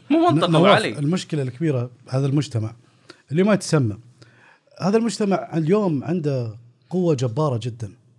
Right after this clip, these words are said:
Speaker 1: بالضبط.
Speaker 2: أكبر الشخصيات في الغرب إذا طلعوا وخلينا نقول عارضوا هذا المجتمع أو قالوا أي كلام ضده، يتدمر هذا الشخص بالكامل.
Speaker 1: بالضبط.
Speaker 2: يعني أنهوا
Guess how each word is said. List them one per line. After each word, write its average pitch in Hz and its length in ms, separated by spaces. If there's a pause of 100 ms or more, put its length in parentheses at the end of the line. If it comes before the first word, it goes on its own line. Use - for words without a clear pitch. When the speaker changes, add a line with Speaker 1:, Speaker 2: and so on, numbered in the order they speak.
Speaker 1:
بالضبط. - 360 (760)
Speaker 2:
أكبر 196 320
الشخصيات 165 560
في 170 80
الغرب 170 320 (1080)
إذا 143 200
طلعوا 170 460 (400)
وخلينا 131 640
نقول 160 140
عارضوا 156 540 (280)
هذا 147 240
المجتمع 127 520 (1400)
أو 147 200 (460)
قالوا 208 200
أي 233 60
كلام 208 280
ضده، 139 400 (260)
يتدمر 196 420
هذا 151 180
الشخص - 280
بالكامل. 139 540
Speaker 1:
بالضبط. 220 260 (240)
Speaker 2:
يعني 135 260
أنهوا 156 520